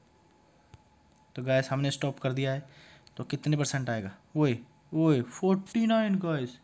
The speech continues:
fifty भी नहीं हुआ। इतना गंदा लक है हमारा क्या? तो guys देखते हैं यार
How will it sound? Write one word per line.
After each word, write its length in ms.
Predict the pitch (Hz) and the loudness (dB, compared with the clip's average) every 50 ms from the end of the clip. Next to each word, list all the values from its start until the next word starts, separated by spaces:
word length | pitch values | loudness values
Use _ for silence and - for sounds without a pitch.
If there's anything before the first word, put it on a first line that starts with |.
| _ _ _ - | _ _ _ -6
fifty 500 | - 202 208 190 196 - - - 262 262 | -2 0 0 0 -2 -4 -2 0 2 2
भी 160 | 247 262 262 | 4 4 4
नहीं 160 | 240 240 226 | 6 6 6
हुआ। 200 | 202 175 151 131 - - - - - - _ _ _ - - - _ _ - - - - - _ - - - - - _ _ _ - - | 4 2 0 -4 -8 -14 -20 -20 -20 -20 _ _ _ -20 -20 -20 _ _ -14 -14 -14 -16 -20 _ -20 -20 -20 -20 -20 _ _ _ -12 -12
इतना 520 | 143 - - _ _ - 180 185 196 202 | -12 -12 -14 _ _ 0 4 6 6 6
गंदा 300 | 190 170 170 170 165 165 | 6 6 4 4 6 4
लक 220 | 156 147 147 147 | 4 4 2 0
है 60 | 143 139 | -2 -2
हमारा 260 | 139 131 123 120 120 | -2 -2 -2 -2 -2
क्या? 200 | 120 - 135 123 117 - - _ _ _ _ _ _ _ _ _ _ _ - - - - - - - _ _ _ - - _ _ _ _ | -4 -4 -6 -6 -6 -10 -16 _ _ _ _ _ _ _ _ _ _ _ -20 -20 -20 -20 -20 -20 -20 _ _ _ -20 -20 _ _ _ _
तो 80 | - 147 | -14 -6
guys 340 | 143 143 147 151 147 - - | -2 0 0 0 -2 -2 -2
देखते 340 | 139 135 127 - 120 151 | -2 -2 -2 -4 -2 0
हैं 80 | 156 151 | 2 2
यार 320 | 139 131 131 135 139 - | 2 2 0 0 -2 -6